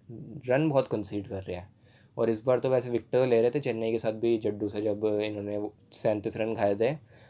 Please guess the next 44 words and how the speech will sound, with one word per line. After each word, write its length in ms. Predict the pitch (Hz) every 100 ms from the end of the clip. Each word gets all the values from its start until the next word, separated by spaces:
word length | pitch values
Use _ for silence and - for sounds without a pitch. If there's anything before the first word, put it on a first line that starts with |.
| -
तब 120 | 127
रन 220 | 120 113 117
तो 100 | 131
concede 360 | 123 120 120
करे 200 | 117 117
थे, 80 | 143
but 140 | 135 131
तब 140 | 143 143
तीन 200 | 139 135
विकेटें 280 | 123 - 127
भी 100 | 127
ली 100 | 104
थी। 220 | - 95 - - _ _ 127
अब 100 | 131
रन 200 | 135 135
concede 380 | 135 131 131
कर 140 | 131 127
रहे 120 | 131
हैं, 100 | 127
तो 140 | 135
अब 180 | 135 135
विकेटें 400 | 135 113 - 127
ले 160 | 120 98
रहे। 100 | 95
Starting 500 | - 110 101 123 131
में 120 | 135
पाँच 280 | 123 117 113
मैचों 220 | 117 107
में 80 | 117
इन्होंने 200 | 113 113
बहुत 240 | 101 101 107
विकेटें 260 | 101 104
ली 120 | 95
थी, 200 | 90 87 - - _
उसके 240 | 120 - 127
बाद 200 | 123 120
से 380 | - 131 127 123 - - _
पिटे 200 | 104 117
जा 120 | 107
रहे, 140 | 95 95
पिटे 240 | 101 113
जा 140 | 101
रहे। 140 | 90 92
तो 380 | 92 90 90